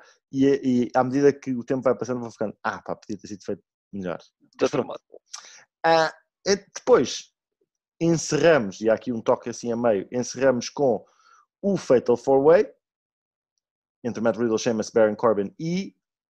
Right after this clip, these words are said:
Speaker 1: o replacement do Big E, que é o Jey Uso. Shocker.
Speaker 2: Yeah.
Speaker 1: Jey Uso esse que,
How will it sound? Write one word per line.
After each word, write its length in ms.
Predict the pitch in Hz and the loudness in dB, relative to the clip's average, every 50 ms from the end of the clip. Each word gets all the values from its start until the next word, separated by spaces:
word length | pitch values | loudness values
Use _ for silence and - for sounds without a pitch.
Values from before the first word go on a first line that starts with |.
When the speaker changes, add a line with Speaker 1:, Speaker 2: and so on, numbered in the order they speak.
| _ _ _ - | _ _ _ -8
Speaker 1:
o 120 | 127 117 117 | -4 0 0
replacement 500 | 117 117 - 143 139 131 - - 117 104 | 0 0 4 4 4 4 2 -2 -8 -6
do 140 | - 113 101 | -4 -4 -4
Big 200 | 113 107 107 120 | -4 -4 -2 -4
E, 120 | 135 135 | -4 -4
que 200 | 135 - - 135 | -6 -6 -2 0
é 80 | 131 135 | 2 2
o 140 | 135 131 123 | 2 0 -2
Jey 240 | - 151 160 151 147 | 0 2 2 4 4
Uso. 300 | 139 131 - 131 117 _ _ _ _ _ _ _ _ _ _ _ _ _ | 2 0 -2 -8 -10 _ _ _ _ _ _ _ _ _ _ _ _ _
Shocker. 480 | - - - - 120 113 - - 104 104 - _ _ _ _ _ _ _ _ _ _ _ _ _ _ _ _ _ _ _ _ _ | -12 -8 -2 0 0 0 0 -4 -6 -6 -6 _ _ _ _ _ _ _ _ _ _ _ _ _ _ _ _ _ _ _ _ _
Speaker 2:
Yeah. 160 | - - - _ _ _ _ _ _ _ _ _ _ _ _ - | -14 -14 -14 _ _ _ _ _ _ _ _ _ _ _ _ 2
Speaker 1:
Jey 160 | 131 135 143 160 | 4 4 4 4
Uso 240 | 147 - 151 147 | 2 2 4 6
esse 240 | 151 139 - - - | 6 6 4 2 -8
que, 380 | - - 160 151 139 113 85 | -2 -2 0 0 0 -2 -4